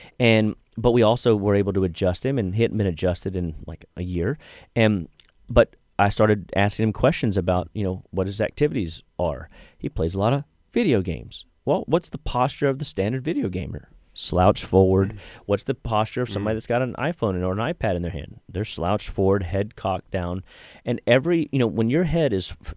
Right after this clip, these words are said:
Speaker 1: tilted forward and you're, like, up against the wall reading a book or playing on your iPhone, um, guess what? That is three hundred percent more disc pressure on the back of the spine. Um, and that, that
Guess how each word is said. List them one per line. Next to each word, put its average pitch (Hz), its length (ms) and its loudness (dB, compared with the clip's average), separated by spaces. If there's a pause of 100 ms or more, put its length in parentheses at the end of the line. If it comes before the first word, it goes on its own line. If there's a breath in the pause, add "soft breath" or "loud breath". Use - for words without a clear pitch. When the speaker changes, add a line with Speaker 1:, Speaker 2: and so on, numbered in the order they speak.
Speaker 1:
tilted 113 340 0
forward 139 520 2
and 104 120 2
you're, 107 100 4
like, 104 260 -2
up 107 140 -4
against 107 440 -6
the 95 80 -4
wall 104 360 -2
reading 101 320 -4
a 85 60 -2
book 107 360 -2
or 90 80 -2
playing 107 320 0
on 95 80 0
your 92 120 -2
iPhone, 101 500 0 (400 loud breath)
um, 101 360 0
guess - 280 -4
what? - 220 -2 (480)
That 113 260 0
is - 220 -4 (180)
three 135 320 2
hundred 139 440 -2
percent - 400 -4
more 104 180 0
disc 113 400 -2
pressure 92 300 -2
on 92 80 -2
the 90 80 -4
back 87 280 -4
of 92 80 -6
the 90 100 -6
spine. 147 440 -8 (380 soft breath)
Um, 101 320 0
and 104 180 0
that, 104 200 0 (300)
that 104 220 -2